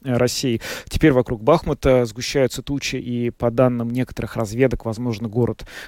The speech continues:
городу грозит окружение. Э, хотелось бы в целом, э, спросить,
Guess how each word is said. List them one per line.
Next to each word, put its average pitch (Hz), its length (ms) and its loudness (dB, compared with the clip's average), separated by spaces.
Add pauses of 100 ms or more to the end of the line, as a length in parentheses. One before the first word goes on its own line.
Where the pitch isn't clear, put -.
городу 123 320 4
грозит 120 400 0
окружение. 120 560 -2 (320)
Э, - 80 0
хотелось 165 340 4
бы 151 80 -2
в 135 60 -4
целом, 151 600 4
э, 135 300 4
спросить, - 560 -4